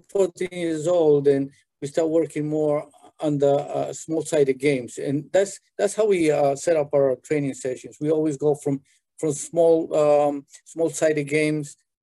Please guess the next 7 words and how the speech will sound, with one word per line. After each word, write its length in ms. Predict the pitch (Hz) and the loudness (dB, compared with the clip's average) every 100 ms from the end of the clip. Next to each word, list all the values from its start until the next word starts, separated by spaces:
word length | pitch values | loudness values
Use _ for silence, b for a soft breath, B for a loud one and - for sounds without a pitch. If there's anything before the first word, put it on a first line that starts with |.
| - | -6
uh, 560 | 135 135 135 135 135 - _ | -2 0 0 -2 -4 -8 _
three 160 | 180 165 | 0 2
v 200 | 147 156 | 2 2
one, 680 | 147 151 156 151 151 151 135 _ | 4 2 2 0 -2 -6 -10 _
three 160 | - 160 | -4 -4
v 160 | 143 143 | -2 -8
two, 480 | 147 151 147 147 | -6 -4 -4 -4